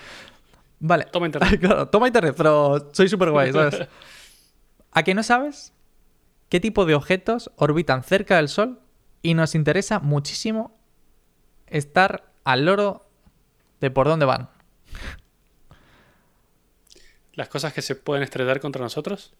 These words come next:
Speaker 2: Exacto. Lo que se conoce como neo y no tiene nada que ver con Matrix. <laughs> Se conoce como neo porque es como,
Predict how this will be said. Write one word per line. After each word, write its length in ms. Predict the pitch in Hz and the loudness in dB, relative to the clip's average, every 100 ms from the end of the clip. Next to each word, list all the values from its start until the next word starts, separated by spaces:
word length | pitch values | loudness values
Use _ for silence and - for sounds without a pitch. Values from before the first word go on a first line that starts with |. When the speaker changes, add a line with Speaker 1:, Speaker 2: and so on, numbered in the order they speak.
| _ | _
Speaker 2:
Exacto. 480 | 147 160 180 - - _ _ _ _ - | -2 0 -4 -8 -20 _ _ _ _ -2
Lo 180 | 151 143 | -2 0
que 100 | 143 | 0
se 80 | |
conoce 260 | 143 151 180 | 0 -2 -2
como 400 | 165 156 147 143 | -2 0 2 2
neo 300 | 143 175 208 | 0 0 0
y 60 | 170 | -2
no 100 | 143 | -2
tiene 160 | 156 | -2
nada 160 | 147 143 | -2 0
que 80 | 139 | 0
ver 120 | 135 | 0
con 120 | 139 | -2
Matrix. 600 | 127 127 - - - - _ - - | -2 -2 -4 -14 -18 -20 _ -20 -4
<laughs> 1040 | 202 156 - _ _ - - - - - - | 0 0 -4 _ _ -12 -10 -8 -10 -12 -4
Se 100 | 151 | 0
conoce 240 | 180 208 | 2 2
como 180 | 185 165 | 2 2
neo 160 | 165 165 | 2 0
porque 240 | 156 156 | 0 0
es 120 | 151 | 0
como, 340 | - 147 139 | 0 0 0